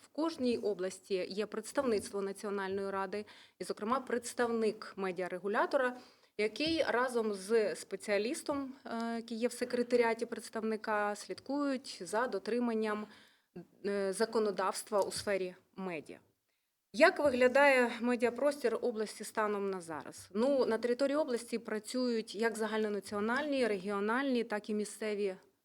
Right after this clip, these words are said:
медіа. А станом на тридцять перше грудня двадцять четвертого року було зареєстровано, е,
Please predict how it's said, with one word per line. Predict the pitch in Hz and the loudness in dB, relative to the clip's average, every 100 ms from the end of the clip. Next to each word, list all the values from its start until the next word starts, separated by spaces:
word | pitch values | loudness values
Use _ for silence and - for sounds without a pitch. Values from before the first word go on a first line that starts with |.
| - | -8
медіа. | 196 156 147 - - _ _ - - - - _ | -6 -6 -8 -12 -14 _ _ -16 -14 -14 -18 _
А | 185 214 202 202 | 2 4 4 2
станом | - 285 311 262 220 | 4 4 6 4 4
на | 220 | 4
тридцять | 220 254 247 233 - | 4 2 2 0 2
перше | 240 233 233 | 0 2 -2
грудня | 208 247 214 196 | -2 0 2 0
двадцять | 190 214 214 214 | 2 0 0 -6
четвертого | 208 202 208 208 202 220 | -6 0 0 0 -4 -2
року | 302 403 - 240 202 190 | -2 -2 0 2 2 0
було | 196 214 285 | -6 -2 0
зареєстровано, | 262 214 220 214 - 269 247 226 226 226 - - _ | 0 0 0 -2 0 0 2 2 0 -2 -6 -20 _
е, | - 202 | -4 -4